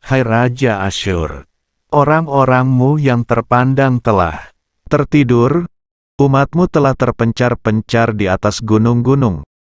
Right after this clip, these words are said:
dan tidak ada yang mengumpulkan mereka. Tidak ada keringanan untuk penghancuranmu, lukamu itu yang memilukan. Semua orang yang mendengar beritamu telah bertepuk tangan atasmu.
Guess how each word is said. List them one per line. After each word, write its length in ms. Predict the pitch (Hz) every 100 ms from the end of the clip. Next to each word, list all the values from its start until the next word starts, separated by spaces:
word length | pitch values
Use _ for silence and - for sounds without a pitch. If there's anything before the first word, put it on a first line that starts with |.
| -
dan 320 | 127 131 139
tidak 240 | 127 107 95
ada 320 | 104 107 117
yang 160 | 117 104
mengumpulkan 800 | 101 101 110 110 127 135 - 120
mereka. 560 | 113 104 87 87 73 - _ _ _ _
Tidak 320 | 139 127 127
ada 240 | 123 120
keringanan 800 | - 117 110 104 104 101 110 135
untuk 240 | 117 101 101
penghancuranmu, 1040 | - 98 107 107 - 131 135 156 113 78 71 _ _ _ -
lukamu 560 | 139 135 135 135 139
itu 320 | 117 123 101 120
yang 240 | 110 95
memilukan. 800 | 98 95 98 117 - 98 73 67 - _ _ -
Semua 480 | - 143 135 143 127
orang 480 | 120 117 131 131 127
yang 240 | 110 98
mendengar 480 | 98 98 104 110 101
beritamu 720 | 98 95 - 101 110 113 107
telah 320 | - 127 139
bertepuk 640 | 127 110 - 107 - 110 -
tangan 400 | 117 117 120 123
atasmu. 800 | 110 - 110 - 101 87 73